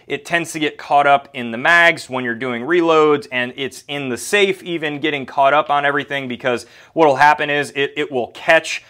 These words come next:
on another pistol grip in the safe or something like that, and all of a sudden yank itself free.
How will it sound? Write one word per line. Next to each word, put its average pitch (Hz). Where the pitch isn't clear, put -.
on 131
another 127
pistol 160
grip 143
in 123
the 117
safe 139
or 127
something 135
like 127
that, 127
and 117
all 135
of 135
a 123
sudden 127
yank 131
itself 127
free. 175